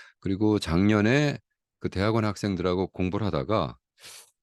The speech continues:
"아, 이 문제는 우리가 선교사들이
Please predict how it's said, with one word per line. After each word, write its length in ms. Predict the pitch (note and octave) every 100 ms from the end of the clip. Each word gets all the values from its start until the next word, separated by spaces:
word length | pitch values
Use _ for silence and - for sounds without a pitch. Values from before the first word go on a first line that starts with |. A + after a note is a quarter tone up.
| _ _ _
"아, 400 | D#2+ F#2 F2 D#2+
이 300 | D#2+ G#2 D3
문제는 760 | C3+ G2 G#2 A2+ A2+ C#3+ F3+ - -
우리가 800 | E2 F#2 A#2 D2 C#2 E2+ B1+ - -
선교사들이 920 | - D#3 E3 D3+ C3 G#2 F2 F#2+ F#3